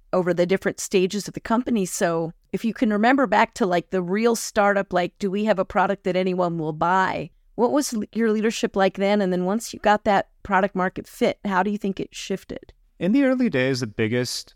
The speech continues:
Speaker 2: mistake that I probably made was hiring brilliant jerks. They were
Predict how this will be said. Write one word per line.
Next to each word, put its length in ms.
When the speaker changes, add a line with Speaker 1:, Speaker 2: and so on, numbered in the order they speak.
Speaker 2:
mistake 580
that 120
I 100
probably 500
made 440
was 160
hiring 340
brilliant 400
jerks. 540
They 100
were 240